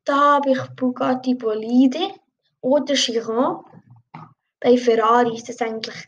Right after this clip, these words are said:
klar, Ferrari vierhundertachtundachtzig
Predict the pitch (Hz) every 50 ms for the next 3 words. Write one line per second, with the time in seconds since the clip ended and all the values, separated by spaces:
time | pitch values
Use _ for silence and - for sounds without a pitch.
0 | _ - - - 214 226 220 208 208 202 - - - - _ - - 233 214 208
1 | 202 202 214 220 220 240 233 240 233 - _ _ _ _ _ _ - - 240 226
2 | 226 233 214 208 208 208 208 208 - - _ - 220 220 220 226 - - 226 214
3 | 220 220 220 - - - 220 208 - -